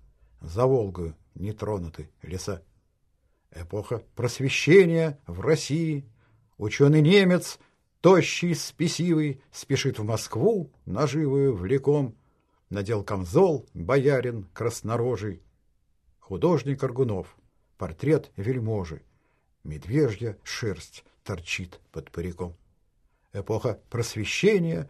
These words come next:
в России. Реформы, о которых не просили,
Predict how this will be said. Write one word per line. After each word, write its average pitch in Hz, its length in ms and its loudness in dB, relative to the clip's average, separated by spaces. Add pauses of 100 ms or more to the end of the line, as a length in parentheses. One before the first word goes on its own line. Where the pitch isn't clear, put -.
(120)
в 98 100 -6
России. 147 640 2 (340)
Реформы, 156 760 8 (260)
о 87 100 -10
которых 113 420 -2
не 98 180 -2
просили, 151 800 -2